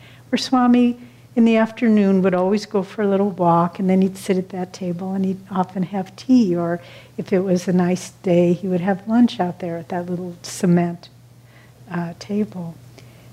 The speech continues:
And yesterday, there was this beautiful Hispanic family. There was mothers and fathers and grandmothers and grandfathers and little kids of all ages, and they had brought a picnic lunch, and they were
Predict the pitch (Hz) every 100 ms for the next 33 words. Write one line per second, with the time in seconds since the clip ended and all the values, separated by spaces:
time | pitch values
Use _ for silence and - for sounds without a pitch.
0 | - 254 254 269 254 - 269 - 185 175
1 | 175 165 - _ 208 196 185 220 - -
2 | 214 233 262 269 254 - 226 214 202 -
3 | - 208 - - 175 175 175 - 175 165
4 | 165 160 160 - - - - 262 247 233
5 | 190 180 190 190 190 180 185 175 190 180
6 | 180 185 175 196 185 185 190 196 190 196
7 | 208 190 190 190 190 196 190 185 190 196
8 | 208 208 - 190 202 175 185 190 185 185
9 | 190 - - - - 196 196 185 220 180
10 | 202 190 196 - 196 - 185 190 180 180
11 | 180 - - - - 185 202 202 214 208